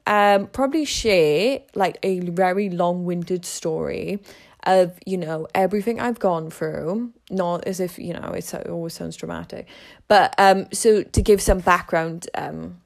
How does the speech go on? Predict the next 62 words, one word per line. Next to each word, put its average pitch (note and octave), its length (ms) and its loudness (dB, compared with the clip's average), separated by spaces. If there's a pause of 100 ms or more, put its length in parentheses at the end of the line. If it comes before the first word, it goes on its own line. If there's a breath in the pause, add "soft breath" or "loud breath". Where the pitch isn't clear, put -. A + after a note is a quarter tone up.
(440)
knowledge, C4 480 8
and G#3+ 120 2
then G3 200 0
probably F#3 380 0
why F3 260 2
I'm E3+ 160 -2
the E3+ 80 -2
way E3+ 220 2
I D#2+ 100 0
am, - 120 -4
'cause F3+ 140 -10
I G3+ 60 0
think G#3+ 180 -2
a - 40 0
lot G#3 120 2
of - 60 -6
people F#3+ 240 -4
these F#3+ 240 -4
days, - 440 2 (380 loud breath)
when G3 140 -2
they F3+ 160 0
see A3+ 260 0
me, A3+ 400 -4 (640 loud breath)
um, F3+ 480 4
they F#3+ 180 0
don't, F3 380 2
you F3+ 120 -4
know, E3 260 -2
th-, - 280 -10
you F#3+ 140 -4
probably F3+ 280 -2
don't F3 160 0
get F3 160 0
the E3+ 80 -2
backstory E3 840 -2
of E3 100 -8
it, F3+ 360 -2
so F3 180 -2
it's E3+ 140 -4
kinda E3+ 200 -8
like, E3+ 160 -2
"Well, F3+ 140 4
it's F#3 140 0
fine G3 280 2
for F3+ 80 -8
you, E3+ 200 -2
we, F3 140 -2 (100)
not F#3 160 -2
everyone's E3+ 340 -2
as F3 80 -6
strong F3 300 -2
as F3 140 -8
you," E3 120 -6
and E3 140 -10
blah, - 180 -4
blah, - 180 -4
blah, E3 260 -2
and - 100 -8
all E3 100 -6
this E3+ 160 -8
stuff, - 320 -8
okay? A3+ 240 -4